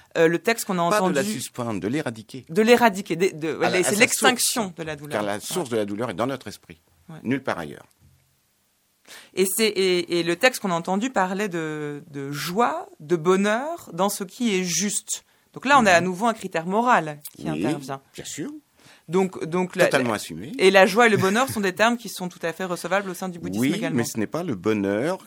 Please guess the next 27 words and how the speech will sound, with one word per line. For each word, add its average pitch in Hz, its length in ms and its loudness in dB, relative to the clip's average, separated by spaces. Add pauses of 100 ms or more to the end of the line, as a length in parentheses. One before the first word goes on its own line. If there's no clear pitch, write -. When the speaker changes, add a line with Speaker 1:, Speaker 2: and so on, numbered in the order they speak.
Speaker 2:
que 127 80 -6
n-, 104 240 -4
auquel 98 320 -6
nous 143 140 -4
pensons 107 360 -8
habituellement. 151 640 -6
Le 113 100 -6
petit - 300 -14
bonheur, 85 640 -4
euh, 85 160 -4 (100)
qui, 73 520 -14 (460)
euh, 57 360 -8
qui - 160 -12
nous 87 180 -4
arrive 90 200 -4
dans 92 100 -2
la 101 120 -2
vie, 98 400 -6
euh, 69 440 -6
ça, 139 160 -2
c'est - 200 -8
un 101 80 0
bonheur 98 400 -4
très 131 200 -4
transitoire. 110 720 -4
C'est - 280 -8
un, 78 180 -6